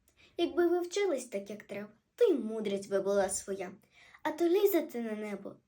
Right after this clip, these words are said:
і ми не ми, і я не я. І все ти бачив,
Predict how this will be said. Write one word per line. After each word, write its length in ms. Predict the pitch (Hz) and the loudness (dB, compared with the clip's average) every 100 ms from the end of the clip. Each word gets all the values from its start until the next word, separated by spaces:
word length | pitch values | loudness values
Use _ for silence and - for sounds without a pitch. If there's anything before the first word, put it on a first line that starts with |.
| _ | _
і 100 | 202 | -6
ми 240 | 214 214 | -4 -2
не 140 | 220 214 | -2 -4
ми, 200 | 214 202 - _ - | -4 -8 -12 _ 2
і 100 | 330 | 4
я 240 | 277 233 | 4 2
не 100 | 202 | 0
я. 280 | 190 185 147 - _ _ _ _ _ - _ - | -4 -6 -10 -16 _ _ _ _ _ -20 _ -2
І 80 | |
все 240 | 311 - 294 | 0 4 4
ти 160 | 302 | 4
бачив, 440 | 254 285 294 - | 4 4 2 -2